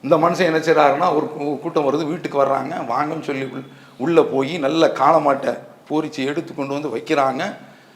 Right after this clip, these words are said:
சாப்பிட மாட்டேங்கிறாங்க. "ஃபலம்மா ரஆ ஐதியகும் லா தசிலு இலை",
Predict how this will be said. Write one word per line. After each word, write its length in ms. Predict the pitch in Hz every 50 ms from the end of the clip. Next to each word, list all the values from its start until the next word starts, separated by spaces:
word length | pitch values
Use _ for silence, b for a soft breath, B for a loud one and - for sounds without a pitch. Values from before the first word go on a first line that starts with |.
| b b b b b b b b _ _
சாப்பிட 380 | - 160 165 170 170 165 160
மாட்டேங்கிறாங்க. 380 | 151 147 131 123 117 104 98 - - _ _ _
"ஃபலம்மா 360 | 135 131 143 165 185 185 185 185 180 165 160 151
ரஆ 340 | 156 165 175 185 185 185 175
ஐதியகும் 440 | 175 175 151 170 165 160 156 156
லா 300 | 147 151 147 156 160 -
தசிலு 340 | 160 147 147 - 190 175 165
இலை", 440 | 151 160 185 190 160 127 - - -